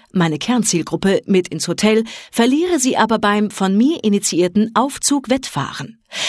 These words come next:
Ich schaue noch eine Dokumentation über eine Lachsfarm in Stralsund, schreibe noch einen kurzen depressiven Herbsttext und falle trotz des Gejammers der beiden Zwölfjährigen unter meinem Fenster in einen albtraumreichen Schlaf.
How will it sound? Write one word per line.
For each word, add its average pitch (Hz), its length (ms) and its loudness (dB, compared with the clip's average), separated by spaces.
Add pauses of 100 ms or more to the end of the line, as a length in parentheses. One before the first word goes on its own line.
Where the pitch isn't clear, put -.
(180)
Ich 240 180 2
schaue 320 280 2
noch 240 200 0
eine 170 220 -2
Dokumentation 185 840 0
über 214 200 -2
eine 302 160 -2
Lachsfarm 151 560 -2
in 175 160 -2
Stralsund, 180 580 0 (280)
schreibe 190 400 2
noch 165 200 -2
einen 170 260 -2
kurzen 220 460 2
depressiven 185 600 -2
Herbsttext 220 680 -2 (240)
und 220 180 2
falle 285 300 -2
trotz 240 340 -2
des 160 220 -4
Gejammers 185 480 2
der 160 140 -4
beiden 160 260 -2
Zwölfjährigen 180 760 0
unter 165 240 -2
meinem 170 200 2
Fenster 220 480 2 (340)
in 240 180 2
einen 247 320 0
albtraumreichen 165 960 0
Schlaf. - 520 -4